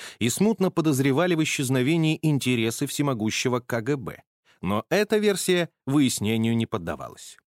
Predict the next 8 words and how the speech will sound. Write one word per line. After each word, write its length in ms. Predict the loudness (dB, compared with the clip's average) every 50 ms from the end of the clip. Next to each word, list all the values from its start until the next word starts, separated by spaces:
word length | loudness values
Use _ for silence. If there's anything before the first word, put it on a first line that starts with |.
| _ _ _ _ _ _
Марина, 540 | -4 -2 0 0 2 2 2 0 0 -4 -10 _ _ _ -20 _ _
достигнув 560 | -4 -2 -2 -2 0 0 0 2 2 0 0
сияющей 640 | 0 0 0 2 2 2 0 0 -2 -2 0 0 0
выси, 500 | 0 0 0 -2 0 0 -2 -2 -2 -4 _ _ _ _ _
растаяла 680 | -2 0 0 -2 -4 -4 -2 0 0 2 2 0 0 -2
в 80 | -2
ней 340 | -2 0 0 0 0 -2 -4 _ _ _ _
бесследно. 760 | -10 -8 -8 -6 -6 -8 -10 -10 -10 -12 -14 -18 -20 -20